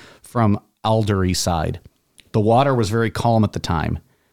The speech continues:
I expected it to go down the loch towards the river. When it reached the middle of the loch, however, it suddenly appeared to come to life and seemed to me to look exactly like an upturned boat, and went at great speed, wiggling, wriggling, wriggling,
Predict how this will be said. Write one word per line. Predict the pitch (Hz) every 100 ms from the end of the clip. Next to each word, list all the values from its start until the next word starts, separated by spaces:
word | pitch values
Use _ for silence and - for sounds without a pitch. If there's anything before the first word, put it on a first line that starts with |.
| _
I | 104
expected | 98 - 135 139 143
it | 139
to | 113
go | 107
down | 98 107 117
the | 110
loch | 95 95 98
towards | - 117 104 92
the | 98
river. | 107 120 92 85 85 - _ _ _ _ _ _ -
When | 117 110
it | -
reached | 131 139 -
the | 117
middle | 123 123 107
of |
the | 95
loch, | 92 87 87 -
however, | 95 92 90 90
it | 92 87
suddenly | - 131 135
appeared | 104 - 120 110
to | 98
come | - 113
to | 101
life | 98 95 - - - _ _ -
and | 101
seemed | - 143 151 135
to |
me | 113 104 98 98 - _ _ _ -
to | 113
look | 107 131 123
exactly | 107 110 113 123
like | 104
an | 95 -
upturned | - - - 113 98
boat, | 101 95 - - _ _ _ _ _ _ _
and | 110 107
went | 120
at | 117
great | - 117 104
speed, | - - 131 92 87 85 _ _ _ _ _ _ - -
wiggling, | 120 139 143 147 143 - - 123
wriggling, | 120 139 143 151 156
wriggling, | 151 87 113 147 185 214 226